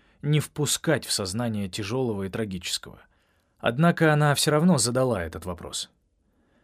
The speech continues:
Однажды, в среду вечером в апреле, Кристиан вернулся домой из университета. Голос Патрика звучал безжизненно, и Эрика взяла мужа за руку.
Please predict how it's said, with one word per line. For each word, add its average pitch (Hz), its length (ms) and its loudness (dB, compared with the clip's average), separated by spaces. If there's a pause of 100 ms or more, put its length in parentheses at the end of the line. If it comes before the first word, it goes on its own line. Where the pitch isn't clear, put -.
(320)
Однажды, 151 640 4
в 82 80 -2
среду 131 320 2
вечером 123 480 0
в 110 60 0
апреле, 117 480 0 (540)
Кристиан 147 500 4
вернулся 135 420 0
домой 135 300 0
из 98 120 -4
университета. 107 840 -6 (560)
Голос 104 340 -2
Патрика 120 380 -6
звучал 104 380 -6
безжизненно, 90 640 -8
и 101 140 -4
Эрика 107 220 -6
взяла 101 280 -4
мужа 98 300 -6
за 92 160 -8
руку. - 320 -16